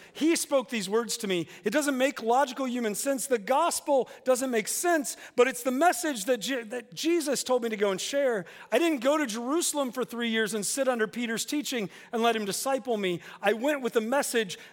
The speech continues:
that Jesus had given me." And it's on that authority that I speak as an apostle, as one given a message directly from Jesus. And then he ends Galatians chapter one with this message that all the churches are accepting his message.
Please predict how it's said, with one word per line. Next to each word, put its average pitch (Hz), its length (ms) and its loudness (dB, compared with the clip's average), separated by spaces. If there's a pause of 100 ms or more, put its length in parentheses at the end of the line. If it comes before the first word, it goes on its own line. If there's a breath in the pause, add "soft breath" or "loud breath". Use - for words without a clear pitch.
that 208 160 0
Jesus 202 480 -4
had 175 160 -6
given 196 380 -4
me." 139 320 -16 (1120)
And 190 100 2
it's 214 120 0
on 214 160 2
that 262 340 2 (160 loud breath)
authority 262 480 2
that 208 140 2
I 202 80 4
speak - 640 -4 (260 loud breath)
as 220 140 2
an 240 60 0
apostle, 220 720 2 (140 loud breath)
as 220 160 2
one 294 180 2
given 269 180 0
a 233 40 2
message 247 460 -2
directly 269 420 -2
from 202 180 -4
Jesus. 240 520 -2 (220 loud breath)
And 220 140 4
then 262 100 4
he 240 200 -2
ends 339 400 2
Galatians 254 600 2
chapter 240 380 0
one 247 340 0
with 214 140 0
this 214 160 -2 (240 loud breath)
message 269 380 0
that 226 140 2
all 311 360 6
the 294 120 -2
churches 254 680 -2 (300 loud breath)
are 196 100 4
accepting 214 480 -2
his 180 160 -4
message. 165 640 -8